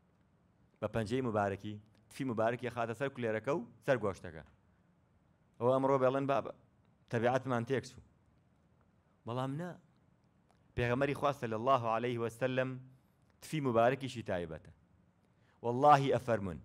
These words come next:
ئەوانەی ئەو دەقەیە حازر بوون، بە سەرژمێری لە هەزار تێپەڕین، لە هەزار تێپەڕین،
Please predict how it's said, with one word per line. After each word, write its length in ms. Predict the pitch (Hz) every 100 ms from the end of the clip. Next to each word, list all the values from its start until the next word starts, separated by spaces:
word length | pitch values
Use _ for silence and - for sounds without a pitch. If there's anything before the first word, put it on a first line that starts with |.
| - _ _ _ _ _ _ -
ئەوانەی 440 | 131 127 151 165
ئەو 100 | 156 139
دەقەیە 360 | 127 131 127 143 -
حازر 420 | 113 107 110 113
بوون، 200 | 101 107 113 - - _ _ _ _ _ _ _ _ _ _ -
بە 80 | 127 127
سەرژمێری 640 | 135 117 107 123 127 151 139
لە 80 | 127 120
هەزار 320 | 120 135 143 143
تێپەڕین، 480 | 135 117 87 82 - _ _ _ _ _ _ _ - 113
لە 80 | 120 110
هەزار 440 | 107 127 139 147 143
تێپەڕین، 500 | 143 120 117 85 76